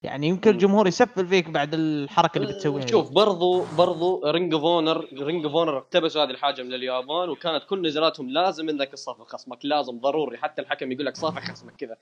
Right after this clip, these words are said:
Speaker 2: إلا إذا كانت النزال من نوع فايت without honor. هنا ما،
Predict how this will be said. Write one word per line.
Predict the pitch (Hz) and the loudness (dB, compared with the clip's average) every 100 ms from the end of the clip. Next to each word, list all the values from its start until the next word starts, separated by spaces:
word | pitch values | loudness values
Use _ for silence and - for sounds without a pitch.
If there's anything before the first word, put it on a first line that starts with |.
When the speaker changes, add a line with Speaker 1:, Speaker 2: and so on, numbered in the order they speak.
| _ _ _ 202 | _ _ _ 0
Speaker 2:
إلا | 240 214 175 165 | 2 2 2 4
إذا | 156 | 0
كانت | 156 196 175 160 | 0 -4 -2 -2
النزال | 160 151 185 180 | -4 0 2 2
من | 151 147 | 0 0
نوع | 170 185 190 - - - - - - - - 131 | 0 0 -2 -8 -16 -16 -16 -20 -20 -14 -10 2
فايت | 170 185 185 | 6 6 4
without | 151 143 143 | 0 2 2
honor. | 143 131 127 127 | 2 0 0 -4
هنا | 147 165 | -2 -2
ما، | 151 147 | -2 -4